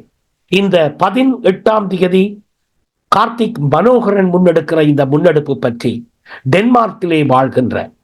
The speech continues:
தன்னுடைய முகத்தை காட்டுவதில் சற்று சங்கடப்படுகிறார்கள். ஒவ்வொருவருக்கும் பலவிதமான பிரச்சனைகள் இருக்கிறது, அதை நான் புரிந்து கொள்கிறேன். ஆகவே அவருடைய முகம் மறைக்கப்பட்டிருக்கிறது, ஆனால் கருத்து முன்னெடுக்கப்படுகிறது. அவருடைய பார்வை,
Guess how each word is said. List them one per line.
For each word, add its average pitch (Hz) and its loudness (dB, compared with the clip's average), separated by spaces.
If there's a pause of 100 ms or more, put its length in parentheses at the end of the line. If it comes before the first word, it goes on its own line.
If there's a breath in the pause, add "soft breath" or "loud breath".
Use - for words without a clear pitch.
(340)
தன்னுடைய 175 2
முகத்தை 180 0 (160)
காட்டுவதில் 165 0 (300 loud breath)
சற்று 196 0 (440)
சங்கடப்படுகிறார்கள். 151 0
ஒவ்வொருவருக்கும் 208 2 (180 loud breath)
பலவிதமான 208 0
பிரச்சனைகள் 170 0
இருக்கிறது, 107 -2
அதை 170 2
நான் 151 -2 (180 loud breath)
புரிந்து 240 2
கொள்கிறேன். - -4 (260)
ஆகவே 202 2 (300)
அவருடைய 175 2
முகம் 170 0 (200)
மறைக்கப்பட்டிருக்கிறது, 147 0 (160 loud breath)
ஆனால் 180 0
கருத்து 220 0 (220)
முன்னெடுக்கப்படுகிறது. 147 0 (220 loud breath)
அவருடைய 202 2 (120)
பார்வை, 139 0